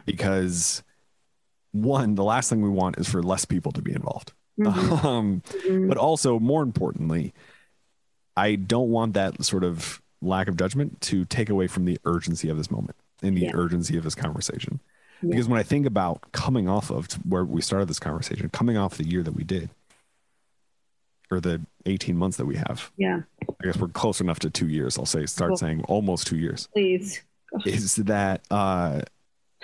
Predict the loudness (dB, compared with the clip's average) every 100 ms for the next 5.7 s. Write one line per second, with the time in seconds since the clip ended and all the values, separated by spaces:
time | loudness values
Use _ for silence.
0 | -6 -6 -12 _ _ _ _ _ -10 -2
1 | 2 2 0 0 2 2 0 -2 -2 -2
2 | -2 0 0 -2 -4 -6 _ -8 -6 0
3 | 2 2 2 0 2 2 2 2 2 0
4 | 0 -2 0 -2 -4 -2 0 2 2 2
5 | 2 2 2 0 0 -4